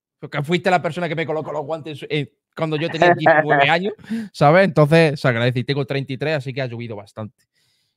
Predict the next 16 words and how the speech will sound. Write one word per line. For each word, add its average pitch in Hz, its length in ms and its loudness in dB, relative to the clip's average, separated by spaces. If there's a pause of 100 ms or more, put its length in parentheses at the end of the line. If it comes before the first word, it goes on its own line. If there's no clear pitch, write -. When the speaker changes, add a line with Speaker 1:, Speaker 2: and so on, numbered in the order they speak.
Speaker 2:
Ya, 117 220 8
Speaker 1:
Dicho 117 80 6
Speaker 2:
pues, 110 160 4
Speaker 1:
esto, 110 120 2
Speaker 2:
ya 110 60 6
llovido. 104 420 6 (260)
Speaker 1:
familia, 165 500 0 (840)
Alejandro 139 400 0
Speaker 2:
A - 40 10
Speaker 1:
Bonilla, 143 260 8
Speaker 2:
cuidarse. 143 360 6
Speaker 1:
más 143 100 4
conocido 139 420 2
para 135 160 2
el 123 80 -2
Chicho, 180 440 -6